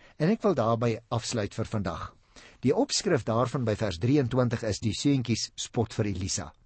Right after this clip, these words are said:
Elisa is daar vandaan na Bethel toe. Terwyl hy op pad was daarna toe, het 'n klomp klein seentjies uit die stad gekom en hom geroep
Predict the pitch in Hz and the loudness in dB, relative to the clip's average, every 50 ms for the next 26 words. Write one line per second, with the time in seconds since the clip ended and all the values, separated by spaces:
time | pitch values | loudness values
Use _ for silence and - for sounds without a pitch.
0 | - - - - - - - - 139 120 - 269 294 - - 117 107 110 - - | -20 -20 -18 -18 -18 -16 -4 0 0 2 4 4 2 2 2 0 0 0 -2 -2
1 | 120 110 - 113 101 120 123 - 151 123 120 117 113 104 82 104 95 - - 113 | -2 0 2 2 2 2 2 2 2 2 4 4 4 2 2 2 0 0 -2 -4
2 | 87 87 - - 82 73 - _ _ _ _ - - - - - 120 113 - 92 | -4 -4 -4 -6 -8 -10 -10 _ _ _ _ -20 -20 -18 -4 0 0 2 2 2
3 | 110 226 277 269 214 - - - - - - 269 - - - 123 113 - - 107 | 2 2 2 2 0 0 -2 -6 -6 -4 -4 -4 -2 -2 -2 0 0 0 0 0
4 | 98 110 107 101 - - 107 92 85 - 117 110 - 127 117 110 - - - - | 2 2 2 0 -2 -4 -4 -6 -2 -2 -2 0 2 2 2 2 0 -4 -10 -20
5 | - - - - - 170 226 247 254 247 202 - - 196 196 190 170 185 - - | -20 -20 -6 0 2 4 4 4 4 4 2 2 4 4 4 4 4 2 0 0
6 | 101 107 104 - - - 180 190 - - 123 117 - 185 170 147 131 120 110 95 | 0 0 0 0 0 0 0 -2 0 -2 -6 -2 0 0 2 2 4 2 2 2
7 | - 117 113 131 185 - - - | 2 4 6 6 6 6 4 -2